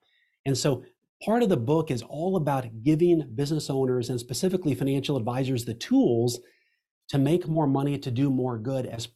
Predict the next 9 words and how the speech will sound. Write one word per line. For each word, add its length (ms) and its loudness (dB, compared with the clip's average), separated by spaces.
part. 260 0
It's 140 -2
a 60 0
doorway 960 2
that 80 2
invites 840 -2
high 600 -4
quality 640 0
clients 540 -4